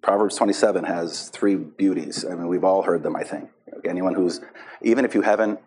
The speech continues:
read the Bible, you've heard some of these things. So there's three pieces of cha-, uh, Proverbs twenty-seven that I wanna share with you guys. And in, in verse six, it says, "Faithful are the wounds of a friend, profuse are the kisses of an enemy."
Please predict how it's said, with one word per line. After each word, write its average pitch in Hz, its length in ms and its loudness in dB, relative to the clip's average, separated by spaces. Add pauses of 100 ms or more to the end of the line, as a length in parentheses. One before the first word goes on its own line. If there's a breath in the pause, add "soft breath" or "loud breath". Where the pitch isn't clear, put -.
(140)
read 92 180 2
the - 60 -2
Bible, 80 360 0
you've 78 140 -6
heard 80 220 -6
some - 160 -10
of - 60 -14
these - 200 -14
things. - 340 -16 (300 loud breath)
So 92 160 2
there's 90 220 2
three 117 160 2
pieces 113 400 2
of 90 100 0
cha-, 104 120 2
uh, 85 420 2
Proverbs 87 360 0
twenty-seven 85 420 -2
that 78 100 -6
I - 20 -6
wanna 78 180 -6
share - 160 -6
with 80 80 -12
you - 80 -12
guys. - 380 -10
And 101 100 -8
in, 87 160 -4
in 92 120 -2
verse 95 200 2
six, - 520 0 (200)
it - 60 -20 (260)
says, - 220 0
"Faithful 113 420 2
are 117 80 4
the 107 100 2
wounds 104 220 2
of 110 80 2
a 123 80 4
friend, 85 440 -4 (480)
profuse 90 520 -2
are 87 100 0
the 87 80 0
kisses 87 320 -6
of 82 120 -4
an 80 100 -8
enemy." 76 340 -10